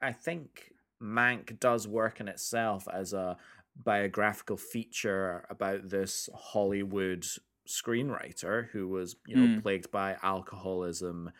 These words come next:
Speaker 1: and many, many other things. And it was told in a very interesting way,
Speaker 2: Yeah.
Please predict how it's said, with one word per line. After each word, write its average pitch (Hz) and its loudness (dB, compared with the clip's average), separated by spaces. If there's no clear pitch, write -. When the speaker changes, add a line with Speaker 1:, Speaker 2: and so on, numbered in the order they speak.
Speaker 1:
and 90 -4
many, 113 -2
many 107 0
other 95 -2
things. 98 -2
And 117 0
it 123 0
was 127 -4
told 113 2
in 113 -2
a 107 0
very 104 2
interesting 113 -2
way, 117 0
Speaker 2:
Yeah. 113 2